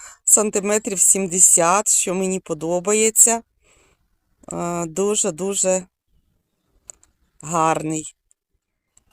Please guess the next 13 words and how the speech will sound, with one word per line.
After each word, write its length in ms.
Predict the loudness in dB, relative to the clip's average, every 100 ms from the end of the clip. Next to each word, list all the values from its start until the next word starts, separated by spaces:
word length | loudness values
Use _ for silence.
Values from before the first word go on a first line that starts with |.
| -8
Ну, 380 | -4 -2 -2 -4
і 140 | -8 -6
ось 340 | -2 0 2
іще 480 | 0 0 -2 0 -2
така 440 | -2 -8 0 0 0
гвоздичка 680 | -2 -6 -6 -8 -6 -8
периста. 840 | -6 -2 0 0 0 0 0 -2 -2 _ _ _ _ _ _ _ _ _ _ _ _ _ _ _ _ _ _ _ _ _ _ -16
Е, 340 | -8 -4 -2 -4
доцвітає 920 | -4 -2 0 -2 0 0 2 2 -2
вже 520 | -4 -2 0 0 -2 -10 _ _ _ _ _ _ _ _
вейгела 640 | -2 0 0 0 2 2 0
варіагатна. 1160 | -2 -2 -2 -2 -4 -4 -4 -4 -4 -4 -4 -6 _ _ _ _ -20 -20 -20 _ -12
І 280 | -4 -2